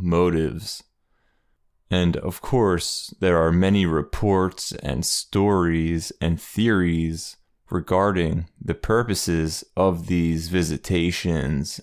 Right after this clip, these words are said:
and abductions, ranging from benevolent to malevolent. But regardless of the details,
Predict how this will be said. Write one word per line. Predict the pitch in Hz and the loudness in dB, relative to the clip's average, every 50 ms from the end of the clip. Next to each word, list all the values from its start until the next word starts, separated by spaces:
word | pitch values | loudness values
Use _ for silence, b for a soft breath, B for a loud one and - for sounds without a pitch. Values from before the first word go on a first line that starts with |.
| - _ - | -16 _ -4
and | 85 87 87 82 - | -2 0 0 0 0
abductions, | - 82 - - _ - 87 92 101 98 - - - 85 80 78 80 82 82 85 - - _ _ _ _ _ _ _ _ _ _ _ | -2 -4 -6 -4 _ 0 2 2 2 0 -4 -4 -2 -2 -2 0 -2 -2 -4 -6 -12 -16 _ _ _ _ _ _ _ _ _ _ _
ranging | - - 92 92 92 92 87 82 87 87 85 85 85 | -6 -2 0 2 2 2 2 2 2 0 2 0 -2
from | - - - 90 85 82 82 80 80 80 80 80 80 - | -2 -2 -2 0 2 2 2 0 0 -2 -2 -4 -4 -2
benevolent | - 87 85 85 85 87 82 87 90 87 87 87 85 73 - - _ _ _ _ _ | 0 0 2 2 2 2 2 2 0 0 2 0 -2 -4 -6 -10 _ _ _ _ _
to | - - - - 90 85 82 82 80 80 80 | -12 -10 -4 -2 0 2 2 2 2 0 0
malevolent. | 80 82 82 82 82 85 87 82 78 78 80 80 78 73 71 - _ _ _ _ _ _ _ _ _ _ _ _ _ _ _ _ _ _ _ | 2 2 2 2 2 2 2 0 0 -2 -2 -2 -2 -4 -6 -10 _ _ _ _ _ _ _ _ _ _ _ _ _ _ _ _ _ _ _
But | 110 101 95 73 - | 2 2 4 2 2
regardless | 92 95 85 - 101 98 120 139 147 113 101 101 - - | -2 -4 -2 0 2 2 4 2 2 0 -2 -2 0 0
of | 92 87 85 | 0 2 2
the | 85 71 | -2 -2
details, | - - 95 110 135 - - 87 85 90 78 76 82 85 85 - - - | -2 -2 -2 -2 -2 0 0 0 2 2 2 0 0 -2 -4 -8 -12 -16